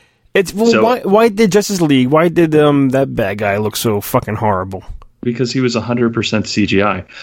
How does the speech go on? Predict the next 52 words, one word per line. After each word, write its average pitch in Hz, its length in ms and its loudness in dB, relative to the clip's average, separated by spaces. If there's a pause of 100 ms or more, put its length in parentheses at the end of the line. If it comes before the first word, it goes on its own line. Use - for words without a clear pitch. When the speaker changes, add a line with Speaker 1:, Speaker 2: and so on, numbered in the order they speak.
Speaker 1:
Yeah. 113 120 -2
Speaker 2:
I - 20 -4
had 160 180 -2
this 156 160 0
argument 131 400 -2
with 107 100 0
a 98 60 0
friend 120 220 -2
of 104 40 -2
mine 87 220 -4
because 92 300 -6
he's 95 240 -2
like, 90 160 0
"Oh, 101 260 2
you 95 140 0
know, 92 200 0
don't 117 220 0
talk 117 280 0
about 101 280 0
Josh 107 320 -2
Brolin 107 380 0
being 95 340 -2
so 101 300 -2
cool 101 420 4
when, 92 260 0 (300)
you 107 80 0
know, 95 320 0
uh, 92 420 -2
who 123 120 4
was 120 160 0
the 120 80 2
one, 107 180 2
f-, - 120 -12
uh, 101 340 0
Apocalypse 117 600 -4
from 92 440 -8
X-Men 101 260 -6
Apocalypse." 110 560 -6 (600)
Speaker 1:
Oh. 139 60 2
Speaker 2:
X-Men 131 340 0
Apocalypse, 117 680 -2
he 127 120 -2
looked 117 280 0
like 110 280 -2
the 113 60 -6
bad 107 380 -2
guy 104 220 -2
from, 95 400 -2
from 98 260 -4
the 92 80 -2
Power 123 400 0
Rangers. 95 720 -4